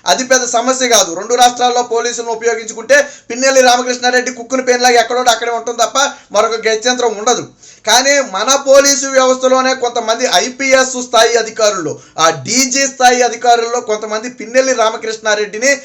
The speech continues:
కనీసం కోర్టుకి వెళ్ళి బెయిల్ పిటిషన్ వేసే వరకు కూడా అయినా సరే అరెస్టు కాకుండా తప్పించాలి అనే ఉద్దేశంతో రిక్వెస్ట్ చేయడంతో వీళ్ళు సహకరించారని తెలుస్తుంది. ఎందుకంటే అరెస్ట్ చేసిన తర్వాత కోర్టుకి వెళ్ళినా పెద్ద ప్రయోజనం ఉండకపోవచ్చు. Already అరెస్ట్ అయిపోతే ఇక కోర్టు పెద్ద జోక్యం చేసుకోదు.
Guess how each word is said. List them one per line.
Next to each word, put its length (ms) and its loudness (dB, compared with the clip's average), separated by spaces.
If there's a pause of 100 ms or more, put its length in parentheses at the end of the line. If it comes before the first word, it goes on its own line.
(220)
కనీసం 520 0
కోర్టుకి 380 0
వెళ్ళి 180 4
బెయిల్ 360 2
పిటిషన్ 340 -6
వేసే 240 2
వరకు 320 -2
కూడా 240 0
అయినా 220 2
సరే 360 0 (200)
అరెస్టు 360 2
కాకుండా 480 2
తప్పించాలి 840 0 (140)
అనే 160 2
ఉద్దేశంతో 920 0
రిక్వెస్ట్ 380 -2
చేయడంతో 380 0
వీళ్ళు 260 -4
సహకరించారని 680 -4
తెలుస్తుంది. 460 -6 (340)
ఎందుకంటే 320 0
అరెస్ట్ 260 4 (200)
చేసిన 240 0
తర్వాత 680 2
కోర్టుకి 320 0
వెళ్ళినా 240 -2
పెద్ద 140 -4
ప్రయోజనం 400 2
ఉండకపోవచ్చు. 760 -4 (280)
Already 220 2
అరెస్ట్ 260 2
అయిపోతే 320 0
ఇక 80 -8
కోర్టు 280 -2
పెద్ద 180 -2
జోక్యం 360 -2
చేసుకోదు. 400 -6